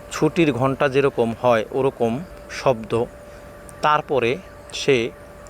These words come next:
এইটা ভাবলো হয়তোবা কোনো ইঁদুর বা বিড়াল লাফ দিয়েছে,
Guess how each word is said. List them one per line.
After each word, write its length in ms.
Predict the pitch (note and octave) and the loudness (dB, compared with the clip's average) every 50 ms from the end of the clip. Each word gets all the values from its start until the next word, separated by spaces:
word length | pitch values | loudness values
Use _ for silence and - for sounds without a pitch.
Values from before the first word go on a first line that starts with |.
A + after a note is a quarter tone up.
| - - - C#3 C#3+ | -14 -4 2 2 2
এইটা 280 | D3 C#3+ - - A#2 A#2 B2 F3 - - - A#2+ A2+ G#2 G2+ - | 2 2 2 2 4 4 2 -2 -6 -14 -12 -12 -12 -12 -10 -4
ভাবলো 320 | - A#2 A#2+ B2 C3 C3+ B2 G#2+ | 0 0 0 2 4 4 4 4
হয়তোবা 420 | A#2 B2+ A#2+ - D3+ C3 A#2+ A#2 A#2 A#2+ F#2 - - - | 4 0 0 2 2 4 4 4 4 2 0 -6 -8 -4
কোনো 200 | D3 C#3 C3 A#2+ A#2 C3+ F3 - - - - - - - - - - - - - - - - - - - - - - - - C#3 | -2 0 0 2 0 -2 -4 -6 -14 -18 -18 -18 -18 -18 -18 -18 -18 -18 -18 -18 -18 -18 -16 -16 -16 -16 -16 -16 -12 -6 -2 -2
ইঁদুর 240 | C3+ C3+ C#3+ C3+ A#2+ G#2+ B2 | 2 4 4 4 4 6 4
বা 120 | B2+ A#2+ A2+ B2 - - - - - - - - - - A#2+ A#2 G#2+ | 4 4 4 2 0 -6 -16 -18 -18 -20 -18 -18 -14 -12 -10 -6 -2
বিড়াল 300 | B2+ B2+ C3 A2+ G#2+ A2+ - - - - - - - A#2 | 2 4 4 4 4 2 -2 -8 -14 -20 -10 -2 2 2
লাফ 140 | A#2 A#2+ A#2 A#2 A2+ | 2 2 2 -2 -4
দিয়েছে, 320 | C3+ C#3+ D3+ D3+ - G3+ | -2 0 0 0 0 0